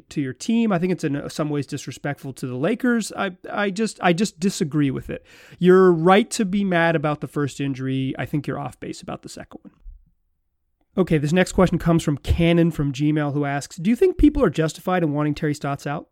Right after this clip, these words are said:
Personally, I like Terry. He isn't perfect, but I can't see a much better solution coming in and working for this team right now. What do you think?"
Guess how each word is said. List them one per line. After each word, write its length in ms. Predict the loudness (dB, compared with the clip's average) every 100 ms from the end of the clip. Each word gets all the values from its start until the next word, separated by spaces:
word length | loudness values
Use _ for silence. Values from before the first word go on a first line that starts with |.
| _
Personally, 320 | -2 0 0 0
I 60 |
like 260 | 2 0 -2
Terry. 320 | -8 -12 -14 -18 _
He 140 | 0
isn't 200 | 2 2
perfect, 400 | 2 2 0 0
but 100 | -2
I 40 |
can't 280 | 0 -2 -4
see 240 | -4 -2 0
a 40 |
much 320 | 0 0 -2
better 200 | -2 0
solution 440 | -2 -2 -4 -4 -6
coming 300 | -4 -4 -4
in 220 | -6 -8 -10 -10
and 260 | -4 -4 -4 0
working 400 | 0 0 -4 -6
for 160 | -6 -4
this 140 | -4
team 240 | -4 -6 -4
right 160 | -4
now. 280 | -4 -6 -8 -14 _
What 100 | 2
do 80 | 4
you 140 | 4
think?" 400 | 0 -4 -12 -18